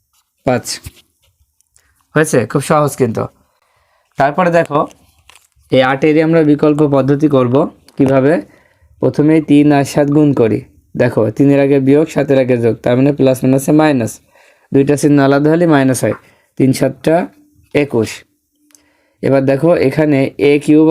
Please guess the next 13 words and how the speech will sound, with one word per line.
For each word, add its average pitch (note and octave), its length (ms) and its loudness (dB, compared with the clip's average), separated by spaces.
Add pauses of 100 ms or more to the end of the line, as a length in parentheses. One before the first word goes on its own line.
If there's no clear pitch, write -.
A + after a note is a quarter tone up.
আছে, F3+ 220 0 (380)
এ - 20 4 (160)
কিউব D3+ 180 4 (100)
মানে E3 140 2 (140)
এ - 20 2 (120)
আছে C#3 140 -4 (100)
তিনটা, C#3+ 280 0 (600)
এখানে D3 260 0 (120)
এ C#3 40 4 (200)
স্কয়ার D3 300 -2
মানে D#3+ 180 2
এ - 80 2
আছে D3+ 140 -2